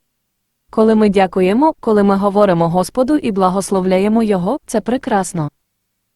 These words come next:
Нехай Господь благословить кожного з нас бачити Його і дякувати Йому за все, що Він нам дає, тому що в Його руках наше життя,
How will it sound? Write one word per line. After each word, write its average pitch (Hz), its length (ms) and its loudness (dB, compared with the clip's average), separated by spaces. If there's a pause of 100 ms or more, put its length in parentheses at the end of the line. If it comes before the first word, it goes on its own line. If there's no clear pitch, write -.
(160)
Нехай 226 400 2
Господь 220 400 0
благословить 208 680 0
кожного 190 460 0
з 180 60 -6
нас 190 200 -2
бачити 185 460 0
Його 190 320 0
і 208 120 -2
дякувати 190 540 -2
Йому 190 260 0
за 180 140 0
все, 196 380 -4
що - 240 -2
Він 196 200 2
нам 175 180 0
дає, 165 360 0 (140)
тому 214 260 2
що 214 220 -4
в 196 40 -4
Його 196 280 0
руках 185 360 -2
наше 196 300 0
життя, 180 440 -4